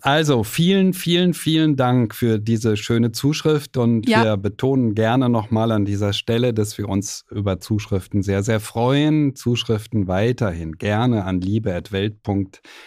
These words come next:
Speaker 1: de. Wir können nicht alle Zuschriften behandeln. Wir kriegen sehr viele und wir freuen uns wirklich.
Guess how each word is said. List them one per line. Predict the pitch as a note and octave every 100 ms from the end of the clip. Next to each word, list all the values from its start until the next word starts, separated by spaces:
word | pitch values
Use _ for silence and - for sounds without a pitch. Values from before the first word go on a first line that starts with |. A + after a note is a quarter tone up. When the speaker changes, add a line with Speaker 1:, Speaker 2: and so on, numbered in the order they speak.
| - _ -
Speaker 1:
de. | F2+ F#2 G2 G2+ G#2+ - - - - _ -
Wir | A#2 B2 A#2+
können | - D3 F#3 F3+
nicht | D3+ D#3 - C3+
alle | C#3 C#3+
Zuschriften | - C3+ C3+ C3 A#2+ - A#2
behandeln. | G2+ G#2+ B2+ G#2+ F2+ G2
Wir | G2+
kriegen | - A#2+ A#2+ A2
sehr | G2+ G#2
viele | G#2+ G2+ G2 F#2 F2
und | F#2 F#2+
wir | G#2+
freuen | G2 - G#2+ A#2
uns | A2 G2
wirklich. | A2+ - D#2+ -